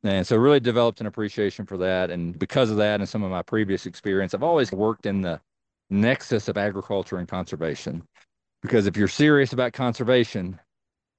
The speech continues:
you can't think about conservation without thinking about agriculture. So spent ten years or so in, in, as a professor, uh, then moved into higher education administration. And about a year ago,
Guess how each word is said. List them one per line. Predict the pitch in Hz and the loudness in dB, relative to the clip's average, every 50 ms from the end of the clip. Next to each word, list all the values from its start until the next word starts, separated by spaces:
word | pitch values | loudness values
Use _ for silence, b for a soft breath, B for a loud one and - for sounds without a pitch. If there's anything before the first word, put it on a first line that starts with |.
| _ _ - | _ _ -8
you | 101 101 95 - - | -8 -8 -8 -6 -2
can't | - 139 123 120 120 - - - _ _ _ _ - | 0 2 2 2 0 -2 -8 -16 _ _ _ _ -2
think | 135 127 113 | 0 0 0
about | 123 98 101 101 - - | 0 -2 -2 -2 -4 -4
conservation | - 107 104 - - 92 101 107 107 95 - - 90 87 | -4 -6 -4 -6 -4 -2 0 0 0 0 -4 -8 -8 -8
without | 85 85 98 95 87 - | -4 -2 -2 -2 -2 -4
thinking | - 87 78 - | -8 -8 -8 -6
about | 82 85 80 80 76 | -2 -2 0 2 2
agriculture. | 80 82 78 78 76 - 69 - - - - 69 82 - _ _ _ _ _ _ _ _ _ _ _ _ | 2 0 0 -2 -4 -6 -6 -8 -8 -12 -14 -16 -16 -18 _ _ _ _ _ _ _ _ _ _ _ _
So | - - 120 113 113 107 | 0 2 4 4 4 4
spent | - - 185 185 135 - | 2 2 2 2 2 2
ten | 160 165 156 156 | 0 2 2 4
years | 151 156 156 131 131 | 4 2 2 0 -2
or | 123 | 0
so | - 156 147 147 147 147 143 | 2 4 4 4 4 2 0
in, | - 127 127 143 - - | -2 -6 -8 -10 -8 -6
in, | 127 123 123 123 120 117 117 117 - - | -4 -2 -2 -2 -2 -2 -4 -6 -8 -8
as | 113 104 104 | -8 -8 -8
a | 98 | -8
professor, | - 117 - - 139 135 - - 147 139 139 135 b b b b _ _ _ _ _ - | -8 -4 0 2 2 2 2 0 0 -2 -2 -4 b b b b _ _ _ _ _ -4
uh, | 107 110 107 | -2 -2 0
then | 101 113 120 120 | 2 2 2 2
moved | 117 117 120 117 120 110 120 | 2 2 2 2 2 2 0
into | 117 110 110 | 0 0 -2
higher | 95 - 120 120 117 | -2 -2 -2 0 -2
education | 113 107 113 - - 120 113 - - 120 107 | -2 -4 -6 -6 -4 -4 -4 -4 -4 -6 -4
administration. | 104 107 113 113 113 104 - - 123 113 113 113 - - 123 113 107 107 104 | -2 -2 -2 -2 -4 -6 -2 0 2 2 2 2 0 -2 -4 -2 -2 -4 -4
And | - 107 110 | -4 -4 -4
about | 107 113 151 185 214 | -2 -2 -2 0 0
a | 190 156 | 0 0
year | 151 156 165 165 | 0 2 2 2
ago, | 156 127 127 120 120 120 120 117 117 113 | 2 2 2 2 2 2 0 0 -2 -6